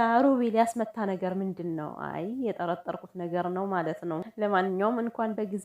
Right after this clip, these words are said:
ወጣሽ ከዛ ሰፈር ሄሉዬ። <laughs> ነገሮች ሳይደበላለቁ በፊት ቶሎ መውጣትሽ ነው ጥሩ የሆነው። እና እንግዲህ ያው ዛሬ ይቅርታ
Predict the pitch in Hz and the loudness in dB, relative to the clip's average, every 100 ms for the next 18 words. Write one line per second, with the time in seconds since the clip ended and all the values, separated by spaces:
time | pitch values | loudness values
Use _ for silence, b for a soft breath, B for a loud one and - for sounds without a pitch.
0 | 208 208 - - - 196 202 202 202 - | -2 -4 -8 -10 -6 -2 -2 -2 -6 -6
1 | 196 - 196 190 190 - B B 226 214 | -6 -6 -6 -4 -6 -8 B B 4 4
2 | 208 185 202 220 - 240 240 226 226 _ | 4 -2 0 0 0 -2 -2 -2 -6 _
3 | _ 214 220 220 220 - - 233 190 - | _ 0 4 6 4 2 2 2 2 2
4 | 240 202 196 196 202 208 208 247 359 - | 2 2 2 2 -2 0 -2 2 2 0
5 | B B _ 254 220 202 180 180 - - | B B _ 0 0 2 0 2 -2 -2
6 | 196 156 - 165 135 135 147 - _ _ | -4 -4 0 0 0 0 -2 -6 _ _
7 | _ _ 214 220 214 196 190 226 226 190 | _ _ -4 -2 -2 -4 -4 -8 -6 -6
8 | 175 175 170 208 240 185 - 180 175 175 | -6 -4 -4 -2 -2 -2 -6 -8 -6 -8
9 | 175 175 - | -6 -8 -6